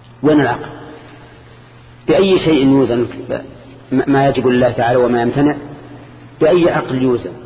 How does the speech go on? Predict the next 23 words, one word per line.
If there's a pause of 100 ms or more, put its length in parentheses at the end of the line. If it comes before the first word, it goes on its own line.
(1300)
إن
قلنا
بعقل
زيد (320)
قال
عمر (1200)
ولكم
تتركون
عقل، (1000)
إن
قلنا
بعقل
عمر (720)
قال
زيد
ولكم
تتركون
عقل، (1200)
فبأي
عقل
يوزن؟ (1000)
فأنتم
متناقضون،